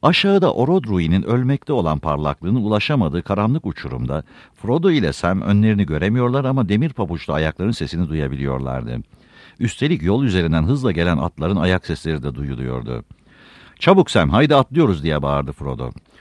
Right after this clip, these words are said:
Köprünün alçak duvarına tırmandılar. Şanslarına artık uçuruma doğru korkunç bir iniş yoktu. Çünkü Morgaine'in yamaçları daha şimdiden yolla hemen hemen bir seviyeye gelmişti.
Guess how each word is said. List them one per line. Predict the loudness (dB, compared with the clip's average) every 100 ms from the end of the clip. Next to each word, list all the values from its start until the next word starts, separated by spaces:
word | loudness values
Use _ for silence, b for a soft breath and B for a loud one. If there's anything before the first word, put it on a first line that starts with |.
| b -8
Köprünün | -8 -2 -2 0
alçak | -2 -4 -6 -4
duvarına | -4 -2 -4
tırmandılar. | -4 -6 -4 -4 -6 -10 -6
Şanslarına | -2 0 0 -2 0
artık | -2 -4 -8
uçuruma | -10 -6 -2 -2
doğru | -2 -2 -2
korkunç | -2 0 0 -2 -2
bir | 0
iniş | 0 0 -2
yoktu. | -4 -8 -8
Çünkü | -6 -4 -2
Morgaine'in | -2 0 0 0 2
yamaçları | 2 2 0 -4 -6
daha | -6 -6
şimdiden | -4 -2 0 0
yolla | 0 0 -2 -2
hemen | 0 0 0
hemen | 0 -2
bir | -2
seviyeye | -6 -6 -6 -6 -6
gelmişti. | -6 -8 -10 -12 -14